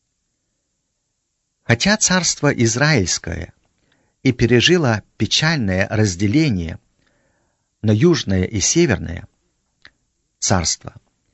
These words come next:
Но Иерусалим был для всех их священным центром, городом святого Бога. Этот город и храм возвратившиеся иудеи начали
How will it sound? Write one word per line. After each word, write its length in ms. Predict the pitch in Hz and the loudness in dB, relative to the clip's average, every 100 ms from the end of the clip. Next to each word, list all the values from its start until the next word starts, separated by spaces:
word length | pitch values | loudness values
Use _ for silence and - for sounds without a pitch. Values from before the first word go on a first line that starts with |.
| _ _ _ _ | _ _ _ _
Но 140 | 127 | 4
Иерусалим 760 | 147 143 139 - 147 190 156 98 _ _ | 6 6 2 0 -2 -2 -2 -6 _ _
был 320 | 104 131 156 | 2 4 4
для 200 | 113 113 | 2 0
всех 400 | - - 175 - | 0 -2 -2 -2
их 260 | 104 92 - _ _ - | -6 -8 -10 _ _ -10
священным 760 | - 107 110 - 160 165 147 | -4 0 0 0 -2 -4 -4
центром, 580 | - - 151 - - 85 - _ _ _ _ _ _ _ | -4 0 0 -2 -12 -18 -20 _ _ _ _ _ _ _
городом 560 | 101 107 175 151 143 135 - | -2 2 2 2 -2 -6 -6
святого 540 | - 113 104 135 131 | -4 -4 -2 -2 0
Бога. 400 | 101 107 85 82 - _ _ _ _ _ _ _ _ _ _ _ | 0 -2 -2 -10 -18 _ _ _ _ _ _ _ _ _ _ _
Этот 440 | 160 190 165 - - | 2 2 -2 -8 -6
город 460 | 92 139 156 - - | 0 2 2 -2 -2
и 80 | 98 | -4
храм 560 | - 98 110 123 110 _ _ _ _ _ _ _ _ | -2 -2 -2 -4 -14 _ _ _ _ _ _ _ _
возвратившиеся 1000 | 98 113 120 127 175 185 - 117 107 - 98 95 | 0 2 2 -2 -2 -2 0 0 0 -2 -2 0
иудеи 600 | 95 87 104 131 135 135 _ _ _ _ | -2 0 2 2 0 -6 _ _ _ _
начали 640 | 95 120 135 - 135 139 | 0 0 0 -4 -6 -8